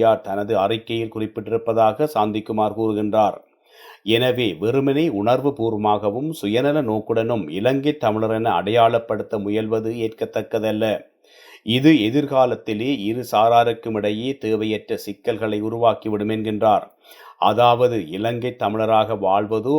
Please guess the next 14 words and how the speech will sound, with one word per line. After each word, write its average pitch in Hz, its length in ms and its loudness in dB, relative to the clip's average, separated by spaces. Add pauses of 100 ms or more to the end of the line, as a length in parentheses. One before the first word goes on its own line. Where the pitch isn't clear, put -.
அதன் 104 280 -2
அடிப்படையில் 113 720 -2
அங்கீகாரம் 113 720 0
பெறுவதோ 107 540 0
இயல்பான 113 580 0
ஒன்றாக 107 500 0
இராது 113 400 2
என்பது 107 420 -2
அவரின் 107 340 -2
வாதமாகும். 110 680 0 (800)
அதே 120 300 6
நேரம் 151 360 2
இலங்கை 131 400 -2
தமிழர்களை 113 640 -2